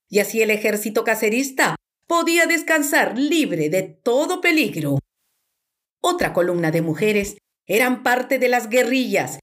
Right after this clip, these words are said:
y en muchos casos comandantes campechanas que hostilizaban al recorrido de las hordas chilenas, unas veces con ataques sorpresivos y emboscadas, otras lanzando con tan buena puntería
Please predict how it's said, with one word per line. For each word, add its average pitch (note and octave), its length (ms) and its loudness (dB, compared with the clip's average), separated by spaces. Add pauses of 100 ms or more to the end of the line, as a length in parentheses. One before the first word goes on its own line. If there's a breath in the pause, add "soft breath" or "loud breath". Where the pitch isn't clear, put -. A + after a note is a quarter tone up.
(120)
y C#4 120 0
en A#3 100 2
muchos A3 400 0
casos G#3 500 -2 (220)
comandantes G#3 1000 0
campechanas F3 1040 0 (300)
que B3+ 80 2
hostilizaban B3 880 0
al G#3 260 0
recorrido A#3 680 0
de B3 100 2
las A#3+ 300 0
hordas D#4+ 560 0
chilenas, D#4+ 720 2 (260)
unas B3+ 380 2
veces A#3+ 360 0
con A3+ 180 -2
ataques A3+ 540 -2
sorpresivos A#3 1000 0 (180)
y G3 120 -2
emboscadas, D#3+ 1040 -2 (220)
otras A3+ 640 -2 (240)
lanzando G3 720 0
con G3 180 -2
tan G3+ 240 -2
buena G3+ 300 0
puntería G3 680 0